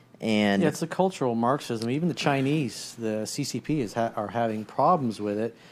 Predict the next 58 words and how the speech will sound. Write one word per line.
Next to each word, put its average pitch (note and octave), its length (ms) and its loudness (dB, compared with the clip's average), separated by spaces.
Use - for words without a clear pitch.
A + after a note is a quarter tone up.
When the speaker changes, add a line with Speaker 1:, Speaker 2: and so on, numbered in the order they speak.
Speaker 2:
because B2 340 -2
their E3 160 4
men C#3+ 220 2
are A2 60 0
becoming A2 440 -2
too A#2 220 -6
feminized. G#2+ 640 0
And G#2 120 -6
so A#2+ 100 -2
they A#2 60 2
have A#2+ 100 2
a - 20 -2
new A#2 140 0
program C3 340 2
they G#2 100 -4
started A2 300 -2
in G#2+ 120 -6
the G#2+ 40 -4
last G#2+ 240 -4
couple A2 220 -2
of G#2+ 40 -2
years C#3+ 300 0
where A2+ 80 -4
they G#2 240 -4
are B2 80 -2
promoting C#3+ 540 2
masculinity A#2 1040 -2
'cause A2 160 -6
they've A2 120 -2
got A#2 280 0
too B2 160 -4
many A#2+ 300 0
of G#2 120 -4
these, A2 300 -2
like, G#2 180 -4
soy C3 480 2
boy, A#2+ 380 2
very B2 300 2
effeminate A#2 500 -2
guys A2+ 640 2
with A2 140 -4
the - 80 -10
funky A#2 360 -4
hair A2+ 640 2
and, G#2+ 440 -4
you A2+ 80 -4
know, G#2+ 80 -4
the G#2 80 -6
tight B2 240 -2
clothes, A2+ 640 0
and A2 80 0
Speaker 1:
Yeah. G#2 60 0
Speaker 2:
they - 60 -2
kinda B2 200 0
act A#2 120 -2
like G#2+ 200 -4
chicks, E3+ 280 -2
basically. G2+ 680 -8